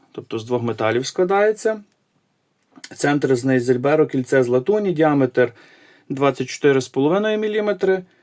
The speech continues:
вага шість цілих сорок п'ять сотих грама,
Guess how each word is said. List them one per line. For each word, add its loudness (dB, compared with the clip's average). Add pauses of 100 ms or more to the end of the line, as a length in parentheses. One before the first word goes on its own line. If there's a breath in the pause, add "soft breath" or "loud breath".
(260 soft breath)
вага 2
шість -2 (1400)
цілих 4
сорок 4
п'ять 2 (480)
сотих 0 (160)
грама, 0